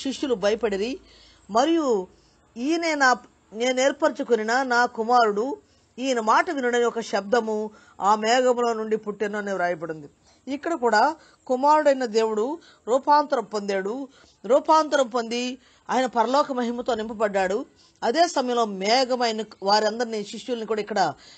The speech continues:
పేతురు, యోహాను, యాకోబుల్ని వెంట పెట్టుకుని వెళ్ళాడు ప్రభు ఆ కొండ మీదకి. వారిని మేఘం కమ్మింది, వీరిని కూడా కమ్మింది. మేఘము పరిశుద్ధాత్ముడు. అక్కడ నుంచి తండ్రి స్వరం వినపడుతుంది. ఏమని వినపడుతుంది?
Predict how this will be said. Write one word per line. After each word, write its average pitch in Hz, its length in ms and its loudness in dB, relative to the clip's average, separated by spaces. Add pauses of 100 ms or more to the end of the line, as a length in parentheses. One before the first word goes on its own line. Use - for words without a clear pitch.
(120)
పేతురు, 269 240 0
యోహాను, 226 360 2
యాకోబుల్ని 214 500 -4
వెంట 208 160 -8
పెట్టుకుని 208 280 -10
వెళ్ళాడు 202 280 -2
ప్రభు 190 260 -6
ఆ 190 40 0
కొండ 190 240 -6
మీదకి. 170 340 -8 (500)
వారిని 240 520 4
మేఘం 226 440 -2
కమ్మింది, 220 480 -4
వీరిని 233 280 -4
కూడా 233 160 0
కమ్మింది. 202 560 -6 (400)
మేఘము 262 460 2
పరిశుద్ధాత్ముడు. 220 1120 -2 (300)
అక్కడ 302 300 0
నుంచి 240 240 -4
తండ్రి 240 400 -2
స్వరం 220 280 0
వినపడుతుంది. 202 800 -4 (580)
ఏమని 294 300 0
వినపడుతుంది? 254 800 -2